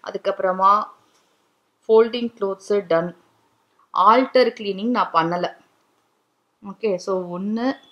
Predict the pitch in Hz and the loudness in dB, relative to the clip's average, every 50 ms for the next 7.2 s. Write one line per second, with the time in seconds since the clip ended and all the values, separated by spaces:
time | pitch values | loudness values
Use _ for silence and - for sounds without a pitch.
0 | _ _ _ _ _ _ _ _ _ - 175 175 175 175 190 190 180 - _ _ | _ _ _ _ _ _ _ _ _ -14 -10 -10 -10 -10 -10 -14 -16 -18 _ _
1 | _ _ _ _ _ _ _ _ _ _ _ _ _ _ _ _ _ _ _ _ | _ _ _ _ _ _ _ _ _ _ _ _ _ _ _ _ _ _ _ _
2 | _ _ _ _ _ _ _ _ _ _ - 196 196 196 190 185 180 202 220 220 | _ _ _ _ _ _ _ _ _ _ -2 0 0 0 -2 -6 -6 -4 -2 -2
3 | 240 254 247 226 202 220 - 208 190 196 190 190 196 214 247 277 - - - _ | 0 0 2 0 0 0 -2 -4 -2 0 0 0 0 0 0 -2 -4 -8 -12 _
4 | _ _ _ _ _ _ _ _ _ _ _ _ _ _ _ _ _ _ _ _ | _ _ _ _ _ _ _ _ _ _ _ _ _ _ _ _ _ _ _ _
5 | _ _ _ _ _ - - 196 - 175 165 - - 185 180 196 208 226 240 240 | _ _ _ _ _ -20 -18 -10 -6 -6 -6 -4 -4 -4 -4 -4 -4 -6 -4 -4
6 | 208 185 170 165 170 170 214 254 - - - 180 170 175 175 185 190 208 - - | -4 -6 -6 -8 -8 -8 -8 -8 -8 -10 -14 -20 -20 -16 -12 -12 -12 -10 -12 -12
7 | - 76 82 78 | -12 -12 -12 -12